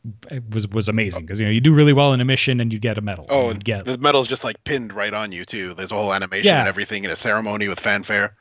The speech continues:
Speaker 1: Yeah, exactly. Like, I'm su-, I'm such a sucker for that
Speaker 2: Oh,
Speaker 1: stuff,
Speaker 2: yeah.
Speaker 1: and it, it's so dumb, but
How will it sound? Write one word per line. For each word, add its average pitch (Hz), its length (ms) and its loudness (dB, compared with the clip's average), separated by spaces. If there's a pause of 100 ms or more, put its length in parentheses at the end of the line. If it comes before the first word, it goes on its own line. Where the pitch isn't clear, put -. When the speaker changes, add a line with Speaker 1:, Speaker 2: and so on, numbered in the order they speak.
(580)
Speaker 1:
Yeah, 165 160 2
exactly. 135 400 2
Like, 120 160 0
I'm 127 80 -2
su-, - 100 0
I'm 131 160 0
such 151 240 -2
a 143 60 0
sucker 123 320 -2
for 135 120 -4
that 120 100 2
Speaker 2:
Oh, 135 120 8
Speaker 1:
stuff, 101 200 0
Speaker 2:
yeah. - 240 2
Speaker 1:
and 131 100 -12
it, 127 100 -14
it's 127 220 -8
so 156 160 2
dumb, 135 480 0
but 113 300 -2